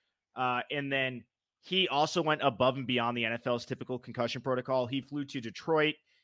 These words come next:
and Pittsburgh to get opinions from other neurospecialists,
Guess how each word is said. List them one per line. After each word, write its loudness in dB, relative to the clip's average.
and -4
Pittsburgh 2
to -12
get -2
opinions -4
from -4
other 2
neurospecialists, -2